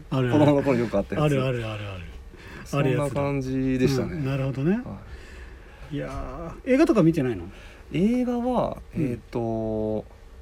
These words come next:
Speaker 2: なかなか、まあ、子供らがいると、
Speaker 1: うん。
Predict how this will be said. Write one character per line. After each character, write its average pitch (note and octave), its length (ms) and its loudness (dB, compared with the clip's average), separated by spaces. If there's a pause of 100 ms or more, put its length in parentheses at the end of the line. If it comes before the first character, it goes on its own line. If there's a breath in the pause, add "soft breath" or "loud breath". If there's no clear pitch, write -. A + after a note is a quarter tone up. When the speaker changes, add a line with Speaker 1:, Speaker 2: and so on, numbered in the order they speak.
(960 loud breath)
Speaker 2:
な F3 160 -4
か C4+ 160 -6
な C4+ 160 -4
か、 C4 260 -4
ま G3+ 120 2
あ、 - 20 0
子 - 180 -2
供 C#4 300 2
ら A#3+ 100 0
が C3 140 0
い A2+ 80 -2
る A2 120 -4
と、 - 160 -8
Speaker 1:
う G#2+ 240 2
ん。 C3+ 200 6